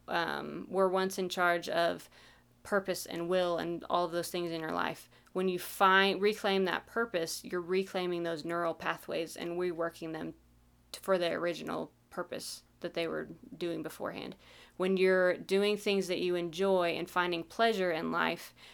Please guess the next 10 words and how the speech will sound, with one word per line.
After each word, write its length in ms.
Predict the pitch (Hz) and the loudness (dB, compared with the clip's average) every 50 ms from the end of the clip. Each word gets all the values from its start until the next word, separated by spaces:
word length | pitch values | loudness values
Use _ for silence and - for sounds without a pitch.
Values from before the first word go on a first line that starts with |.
| - _ | -20 _
you're 240 | - 185 185 180 165 | -4 -2 -2 -2 -2
reclaiming 640 | 160 160 185 208 202 196 - 202 196 196 190 185 170 | 0 2 2 2 2 2 2 4 4 6 6 4 4
those 220 | 170 165 165 160 - | 2 2 0 0 0
neurons 640 | 170 175 180 185 175 165 170 165 170 170 165 160 165 | -2 0 2 2 2 2 0 -2 -4 -6 -6 -4 -2
that 160 | 185 165 - | -2 -2 0
were 240 | 175 170 170 170 160 | 2 0 0 0 0
originally 520 | 160 175 170 170 175 175 170 165 165 160 | -2 -2 -2 -2 -4 -2 -2 -2 -2 -2
responsible 680 | 151 170 160 - - 175 175 160 - - 170 170 160 | -4 -4 -6 -4 -2 -2 -2 -2 -4 -6 -6 -6 -6
for 200 | 156 - - 170 | -6 -6 -6 -6
joy 460 | 165 - 165 165 160 165 160 165 - | -4 -4 -4 -2 -2 -2 -2 -4 -6